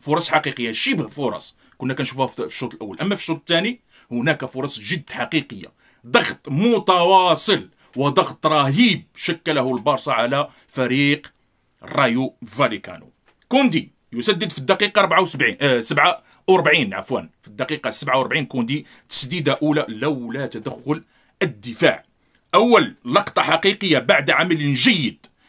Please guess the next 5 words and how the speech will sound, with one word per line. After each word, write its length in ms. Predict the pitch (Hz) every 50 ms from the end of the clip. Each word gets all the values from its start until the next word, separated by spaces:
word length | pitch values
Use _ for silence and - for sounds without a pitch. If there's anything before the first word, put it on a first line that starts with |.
| _ -
من 160 | 131 175 175
البارسا، 560 | 160 143 113 110 202 160 139 - 113 95 - _ _ -
وليفا 500 | 110 117 113 113 127 170 165 127 113 117
يضيع 680 | 104 104 101 107 113 - 170 147 117 104 104 87 95 - _ _ _ - -
أو 280 | 220 214 196 190 185